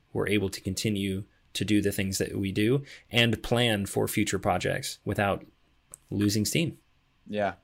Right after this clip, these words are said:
Speaker 2: absolutely. So in the month of May, uh, please, please, if you're not a member, sign up to become a member and help keep Appian Media moving forward with great content like what we're trying to produce with Trial and Triumph.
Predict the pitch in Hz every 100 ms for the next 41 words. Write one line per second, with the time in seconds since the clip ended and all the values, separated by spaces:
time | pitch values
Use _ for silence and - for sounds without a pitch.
0 | - 98 - 90 - 87 - - 104 82
1 | - _ _ - 127 135 131 139 147 123
2 | 110 104 104 101 - _ _ _ 98 95
3 | 92 73 - - 120 135 131 - 135 120
4 | 95 95 120 120 131 117 117 107 98 82
5 | - 117 120 120 - 101 104 104 95 95
6 | 95 90 92 92 - _ _ _ - 104
7 | 95 95 98 - - 113 110 - _ _
8 | _ _ _ _ _ - 123 120 110 107
9 | 113 98 98 104 104 95 92 101 110 107
10 | 101 - 104 98 98 95 92 98 92 -
11 | - 110 - 110 104 - 107 - 98 90
12 | 104 104 101 - 98 98 - 95 95 -
13 | 95 - 98 92 90 - 92 90 85